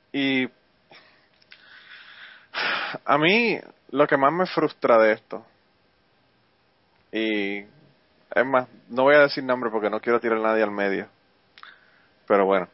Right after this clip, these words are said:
un amigo muy querido mío <laughs> me mandó este artículo que no, eh, el que yo tengo aquí puesto es el de El Ateo Amistoso,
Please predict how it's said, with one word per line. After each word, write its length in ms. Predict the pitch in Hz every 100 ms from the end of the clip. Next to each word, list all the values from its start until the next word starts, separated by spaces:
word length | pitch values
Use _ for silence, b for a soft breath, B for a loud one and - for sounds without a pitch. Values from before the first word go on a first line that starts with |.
| _ _ -
un 260 | 127 165
amigo 520 | 202 196 175 160 143 135
muy 260 | 123 131
querido 340 | 151 143 135 127
mío 260 | 104 107 -
<laughs> 1600 | 185 - 180 - 175 - - - - _ _ 220 233 202 170 143
me 160 | 131 135
mandó 440 | 131 127 131 156
este 480 | 143 156 - 185 185
artículo 680 | 170 165 147 135 123 120 120 _
que 220 | - 135
no, 680 | 123 123 131 147 170 185 180 _ _ - -
eh, 260 | 123 117 110
el 100 | 113
que 100 | 131
yo 100 | 123
tengo 180 | 151 160
aquí 180 | - 160
puesto 440 | 156 156 170 143
es 140 | 120 139
el 160 | 135
de 300 | 131 123 120
El 180 | - 113
Ateo 200 | 107 110
Amistoso, 500 | 120 135 123 123 120